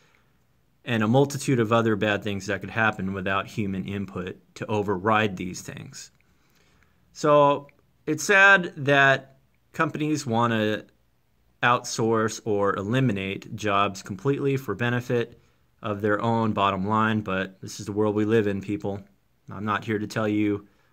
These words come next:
all the good news in the world. I'm here to tell it to you straight.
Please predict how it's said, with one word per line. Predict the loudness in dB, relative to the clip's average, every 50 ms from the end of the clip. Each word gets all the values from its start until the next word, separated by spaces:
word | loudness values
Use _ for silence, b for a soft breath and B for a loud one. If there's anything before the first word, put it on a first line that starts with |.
| b b b
all | -2 0 0 0
the | -2 -2
good | 0 0 0 2
news | 2 0 0 0 -2
in | -2
the | -2
world. | 0 0 2 2 2 2 2
I'm | 0 -2 -2
here | -2 -2 -2 -2
to | -4
tell | -4 -2 -2 -2
it | -2 -4
to | -6 -6
you | -6
straight. | -6 -4 -2 -2 -2 -2 -4 -6